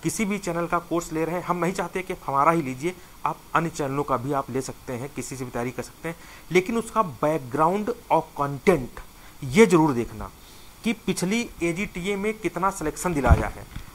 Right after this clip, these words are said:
और ये देखिए, content देखिए, मतलब इतना जो है important चीज़ें मैं आपको provide करा दूंगा। और हमारे channel पे जा करके, हमारे चैनल पे मित्रों जा करके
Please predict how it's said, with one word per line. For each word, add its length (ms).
और 140
ये 280
देखिए, 400
content 500
देखिए, 440
मतलब 360
इतना 400
जो 160
है 180
important 540
चीज़ें 340
मैं 140
आपको 260
provide 340
करा 220
दूंगा। 380
और 280
हमारे 400
channel 340
पे 180
जा 180
करके, 380
हमारे 340
चैनल 340
पे 140
मित्रों 680
जा 140
करके 280